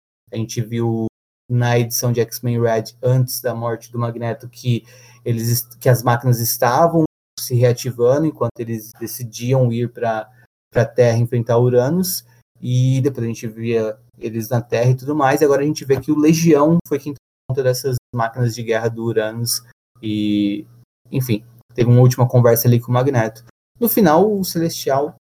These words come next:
ele dá um dedão positivo pro Legião, que nem por isso, ah, tá em paz <laughs> consigo mesmo, certo de que ele fez o certo, e tá também, hum, é, de luto pela morte do Magneto.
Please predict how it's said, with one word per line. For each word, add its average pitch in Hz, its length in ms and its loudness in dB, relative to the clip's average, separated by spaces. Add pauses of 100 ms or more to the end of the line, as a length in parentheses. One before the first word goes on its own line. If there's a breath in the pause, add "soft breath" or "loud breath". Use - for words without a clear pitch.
(100)
ele 120 720 -2 (240)
dá 113 160 0
um 113 220 -2
dedão 113 320 -4
positivo 117 580 -4 (320)
pro 123 80 -4
Legião, 135 480 0
que - 160 -8
nem 185 160 0
por 180 160 -8
isso, 143 320 -8 (400 soft breath)
ah, 110 680 2
tá 120 140 2
em 127 120 2
paz 117 360 2
<laughs> - 20 -6
consigo 123 460 0
mesmo, 117 420 0 (400)
certo 117 400 -2
de 113 80 -6
que - 120 -14
ele 110 100 -8
fez 117 260 -6
o 117 40 -8
certo, 110 540 -4 (640)
e 107 560 -4
tá 120 200 4
também, 123 540 -2 (400)
hum, 113 360 2
é, 113 300 -6 (200)
de 120 160 -2
luto 123 400 4 (280)
pela 120 180 0
morte 117 320 -2
do 123 80 -6
Magneto. 120 580 -2